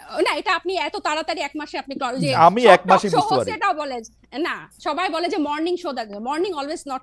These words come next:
Speaker 1: show the days।
Speaker 2: হুম।
Speaker 1: এবং আমি আপনাকে বলি যে আমরা, আহ, জুলাই গ-, অগাস্টে গণ অভ্যুত্থান থেকে একটা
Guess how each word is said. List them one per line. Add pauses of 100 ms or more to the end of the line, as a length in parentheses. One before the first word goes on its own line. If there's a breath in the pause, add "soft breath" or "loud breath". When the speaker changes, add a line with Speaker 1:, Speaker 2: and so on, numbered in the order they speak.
Speaker 1:
show
the
days।
Speaker 2:
হুম।
Speaker 1:
এবং
আমি
আপনাকে
বলি
যে (320 loud breath)
আমরা,
আহ, (360)
জুলাই
গ-,
অগাস্টে
গণ
অভ্যুত্থান
থেকে
একটা